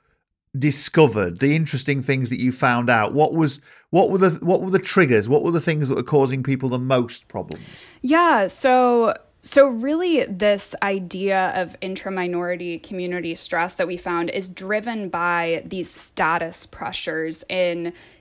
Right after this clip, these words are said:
Speaker 2: gay and bisexual men's, um, communities. And these,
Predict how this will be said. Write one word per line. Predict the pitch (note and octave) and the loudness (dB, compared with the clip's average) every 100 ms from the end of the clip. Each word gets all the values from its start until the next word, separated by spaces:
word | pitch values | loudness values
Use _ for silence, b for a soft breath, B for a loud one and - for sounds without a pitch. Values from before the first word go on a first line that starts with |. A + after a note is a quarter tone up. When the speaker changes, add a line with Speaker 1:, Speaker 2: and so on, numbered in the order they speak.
| - | -6
Speaker 2:
gay | G3+ F3 | -2 0
and | F3 | -2
bisexual | E3 F3 - - F#3+ E3+ E3+ | -4 -8 -12 -10 -6 -6 -4
men's, | D#3 D#3 D#3+ F3 - - | -4 -6 -8 -10 -10 -6
um, | F3 D3+ - - - | -6 -6 -10 -14 -10
communities. | A#3 G3 G3 F3+ A#2 G2 - | -6 -4 -4 -4 -6 -10 -10
And | G#3 G3+ | -8 -6
these, | G3 F3+ - | -6 -6 -10